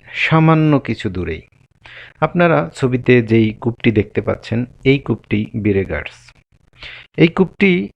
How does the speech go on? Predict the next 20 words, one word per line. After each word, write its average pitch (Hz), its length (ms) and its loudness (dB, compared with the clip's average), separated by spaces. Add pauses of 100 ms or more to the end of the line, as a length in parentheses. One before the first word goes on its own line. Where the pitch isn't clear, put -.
(120)
নবী 127 240 2
করিম 160 260 4
সাল্লাল্লাহু 120 580 2
আলাইহি 135 280 2
ওয়াসাল্লাম 135 560 0 (100)
এতই 131 300 0
ভালোবাসতেন 120 760 4
যে 113 260 2 (840)
তিনি 170 200 4
প্রায় 156 480 4 (640)
যতবার 131 560 4 (680)
মসজিদে 139 680 4 (260)
কুবায় 113 460 0
সালাত 110 460 0
আদায় 113 280 2
করার 131 280 2
জন্য 135 200 0
আসতেন, 117 540 0 (640)
এই 165 200 4
কূপ 135 260 -4